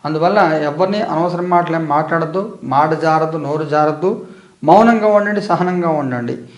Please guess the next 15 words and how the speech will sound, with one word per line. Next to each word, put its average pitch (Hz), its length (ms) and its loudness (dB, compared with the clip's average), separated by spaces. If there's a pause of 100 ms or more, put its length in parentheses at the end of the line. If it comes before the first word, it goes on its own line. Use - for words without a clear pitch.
(240)
కోపాన్ని 202 460 4
మనం 196 140 -4
ప్రదర్శించే 185 680 -4
సమయం 170 440 -2
కాదు 147 240 0
మీకు 131 280 -8
ఇది. 113 140 -10 (1400)
మగవారి 208 360 4
ప్రత్యేక 196 340 0
సూచన 185 240 -4
ఏమైనా 156 200 -2
ఉందా? 123 360 -4 (960)
King 175 140 -4
of 170 120 0 (160)
Pentacles, 113 380 -8